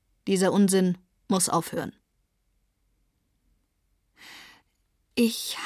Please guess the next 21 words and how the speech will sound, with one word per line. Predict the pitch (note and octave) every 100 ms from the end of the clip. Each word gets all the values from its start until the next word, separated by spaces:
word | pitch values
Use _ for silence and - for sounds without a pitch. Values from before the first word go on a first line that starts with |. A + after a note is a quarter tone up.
| A#3+
habe | A#3 A#3 A#3+ A3+ A3
keine | - - B3 B3+ B3+ A3 G3
so | G3 F#3+
guten | F#3 A#3 A3+ G#3 G#3
Nachrichten", | G3+ G#3 G#3 G3 - G3+ G3+ - - _ _ _
fange | - G3+ F3+
ich | - -
vorsichtig | F3+ F3 F3+ F#3 F3+
an, | F#3+ F#3 - - - _ _ _ _
und | - F3+ -
plötzlich | - G3+ G3+ - B3+ C4+ - - _ -
fallen | G#3+ G3+ G#3+
mir | G#3 G3+
zwei | - - G3+
junge | G#3 G#3 G3+
Männer | G3+ G#3 G#3 E3 -
auf, | E3+ - -
die | F3
am | F3
Nebentisch | F3+ F3+ D#3+ D#3+ -
sitzen. | - D#3 - -